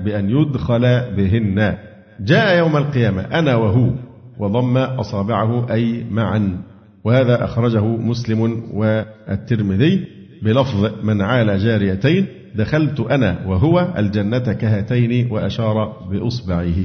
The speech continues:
صلى الله عليه وآله وسلم. وعن عقبة بن عامر الجهني رضي الله عنه قال: سمعت رسول الله صلى الله عليه وسلم يقول: 'من كان له ثلاث بنات فصبر عليهن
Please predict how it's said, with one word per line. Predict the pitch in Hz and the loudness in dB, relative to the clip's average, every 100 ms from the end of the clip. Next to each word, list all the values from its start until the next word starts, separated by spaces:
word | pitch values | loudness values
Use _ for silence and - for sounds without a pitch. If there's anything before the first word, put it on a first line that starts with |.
| 82 - | -4 -10
صلى | - 110 92 | -6 -4 -4
الله | 85 98 90 | -4 -4 -2
عليه | 85 | -4
وآله | 82 95 104 | -4 -2 -2
وسلم. | 110 - 73 - - - _ - | -2 -4 -8 -10 -18 -20 _ -2
وعن | 123 127 | 2 2
عقبة | 123 220 143 139 131 | 2 2 2 2 2
بن | 113 | 0
عامر | 113 110 113 123 95 87 - | 0 2 2 2 2 -2 0
الجهني | 131 113 104 98 98 123 127 87 - 101 | 2 2 2 2 4 4 2 0 -4 0
رضي | 123 110 | 2 2
الله | 98 120 95 | 0 0 0
عنه | 104 104 98 | 0 -2 -2
قال: | 123 151 175 - | 0 2 2 -4
سمعت | - 120 165 131 117 | -2 0 2 0 -2
رسول | 113 110 120 120 107 | -2 -2 0 0 0
الله | 101 101 117 107 | -2 0 0 0
صلى | 98 110 104 98 | -2 -2 -2 -2
الله | 95 107 95 | -2 -2 -2
عليه | 92 | -4
وسلم | 90 110 95 90 | -4 -2 -2 -2
يقول: | 87 113 156 180 - - - 123 | -4 0 2 0 -4 -16 -8 0
'من | 131 | 0
كان | 131 202 175 | 2 2 4
له | 151 156 151 | 4 4 4
ثلاث | 143 117 131 123 113 | 2 0 2 2 0
بنات | 101 98 87 - - - - - | 0 0 -2 -6 -14 -20 -20 -10
فصبر | - 117 185 196 139 120 | -2 2 2 4 4 2
عليهن | 104 117 107 95 98 | 2 0 0 0 0